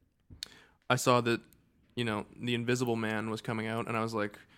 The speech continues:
"Oh, man, I wonder if Hollow Man was from the year two thousand." And then it was, and so I was like, "Great, let's do that." So, the first note I have is, "This is a Paul Verhoeven film?" Question mark, question mark, question mark, exclamation mark, question mark.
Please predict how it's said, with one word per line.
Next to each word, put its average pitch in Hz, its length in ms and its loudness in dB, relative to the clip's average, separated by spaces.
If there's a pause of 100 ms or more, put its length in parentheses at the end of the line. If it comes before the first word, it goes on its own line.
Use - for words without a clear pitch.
(420)
"Oh, 113 180 0
man, 101 380 -4
I 104 60 -6
wonder 110 520 -4 (260)
if 110 120 -6
Hollow 113 340 -4
Man 101 240 -8
was 98 120 -10
from 85 160 -10
the 95 60 -6
year 90 140 -6
two 101 120 -10
thousand." 87 500 -10
And 120 120 -2
then 135 80 0
it 123 100 0
was, 123 440 6
and 113 160 -4
so 104 80 -6
I 101 40 -2
was 107 100 -6
like, 98 120 -6
"Great, 101 200 -6
let's 135 100 -10
do 104 120 -4
that." - 200 -6 (480)
So, 135 420 8 (1700)
the 135 140 4
first 180 280 6
note 139 260 8
I 123 140 8
have 113 320 4
is, 107 300 2 (160)
"This 123 320 4
is 220 160 6
a 208 40 10
Paul 131 460 2
Verhoeven 165 800 6
film?" 254 440 4
Question 330 380 0
mark, 294 160 2
question 294 320 -2
mark, 254 160 -2
question 233 360 0
mark, 240 160 0
exclamation 214 580 0
mark, 220 160 0
question 220 380 -2
mark. 285 320 -6